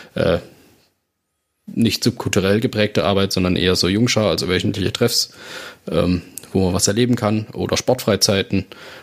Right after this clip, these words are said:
oder generelle Sommerfreizeiten. Ähm, wir bieten, bieten eben, äh,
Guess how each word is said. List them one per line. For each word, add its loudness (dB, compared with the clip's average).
oder 2
generelle 2
Sommerfreizeiten. 0
Ähm, 2
wir 4
bieten, 2
bieten 0
eben, 2
äh, 2